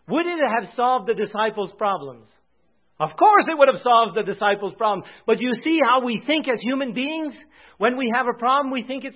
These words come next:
our problem. We don't consider the problem that the other person has. There's five thousand people hungry there, and instead of being concerned for their hunger and for their comfort and for their needs, what did they do? They were considering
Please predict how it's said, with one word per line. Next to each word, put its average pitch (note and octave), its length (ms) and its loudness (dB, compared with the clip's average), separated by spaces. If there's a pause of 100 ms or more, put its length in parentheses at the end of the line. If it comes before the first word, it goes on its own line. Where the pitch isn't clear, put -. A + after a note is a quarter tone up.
our C4+ 280 2
problem. A#3+ 360 4 (220)
We B3 100 -4
don't D4 220 -2
consider C#4+ 440 -2
the A#3+ 160 2
problem C#4+ 460 6
that B3 120 6
the B3 140 0
other A#3 160 2
person A#3 360 0
has. A#3+ 300 -2 (200)
There's G#3 220 2
five C4+ 260 6
thousand B3 320 2
people G#3 460 0
hungry A#3+ 280 2
there, G#3 320 -2 (200)
and G3+ 100 -4
instead C4 320 -2
of C#4+ 100 -2
being B3+ 220 -6
concerned A#3 520 -4
for A3 140 -2
their F#3 200 0
hunger G#3 380 0
and F#3 120 -8
for F#3 140 -6
their D3+ 160 -4
comfort C4+ 480 0
and F3+ 140 -10
for F3 200 -6
their C#4+ 220 2
needs, A3 320 -4 (380)
what G3+ 160 2
did A3+ 100 -2
they A3 120 4
do? A3 340 -4 (380)
They E3+ 100 -2
were F3 100 -8
considering F3 640 -2